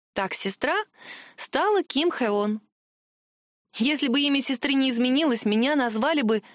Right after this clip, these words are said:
Таын. Не могу сказать, лучше это или хуже, чем Таон.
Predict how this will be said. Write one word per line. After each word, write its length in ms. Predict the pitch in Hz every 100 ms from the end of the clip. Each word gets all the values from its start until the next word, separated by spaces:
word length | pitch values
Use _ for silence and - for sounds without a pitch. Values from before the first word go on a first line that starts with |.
| - _
Таын. 500 | 233 247 269 196 165 _ _ _ _ _ _ _
Не 180 | 208 240
могу 260 | 240 262 392
сказать, 440 | - 220 185 160
лучше 300 | 202 196 208
это 180 | 190 196
или 120 | 202
хуже, 320 | - 403 320
чем 240 | - 196 185
Таон. 420 | 185 170 156